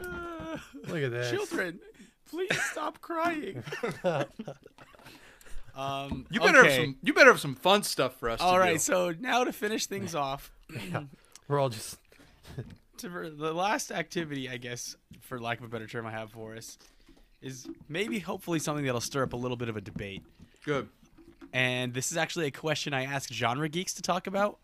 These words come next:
Speaker 1: on the episode they're recording tonight, so hopefully
Speaker 3: Okay.
Speaker 1: they'll have some answers too. I'd like us all to discuss our favorite Thanksgiving side.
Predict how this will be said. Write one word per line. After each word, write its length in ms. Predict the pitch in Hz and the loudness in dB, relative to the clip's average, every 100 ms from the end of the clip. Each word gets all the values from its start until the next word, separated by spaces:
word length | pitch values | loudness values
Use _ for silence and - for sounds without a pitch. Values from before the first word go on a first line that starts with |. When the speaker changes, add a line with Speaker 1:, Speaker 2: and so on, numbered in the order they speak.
| - | -2
Speaker 1:
on 140 | 131 | 0
the 80 | 123 | 0
episode 260 | 120 135 110 | -2 -2 -2
they're 140 | 110 | -2
recording 380 | 135 160 165 165 | -4 -4 -4 -4
tonight, 340 | 160 170 180 | -6 -6 -6
so 180 | - 113 | -8 -6
hopefully 320 | 113 143 147 | -4 -4 -2
Speaker 3:
Okay. 140 | 131 107 | -4 -4
Speaker 1:
they'll 180 | 117 117 | -8 -6
have 140 | 113 | -6
some 120 | 117 | -8
answers 260 | 110 - - | -12 -12 -12
too. 300 | - 135 165 - - - - - _ _ _ - | -8 -8 -8 -14 -20 -20 -20 -20 _ _ _ -6
I'd 140 | 127 | -2
like 160 | 160 180 | -2 -2
us 140 | 160 - | -2 0
all 160 | 147 | -2
to 80 | 143 | -2
discuss 360 | 131 123 127 117 | -4 -2 -2 -2
our 140 | 123 120 | -2 -4
favorite 500 | - 120 120 120 - | -6 -4 0 -2 -2
Thanksgiving 680 | - 110 110 - 107 104 95 | -4 -4 -4 -6 -6 -6 -6
side. 500 | - 95 85 87 | -6 -6 -8 -14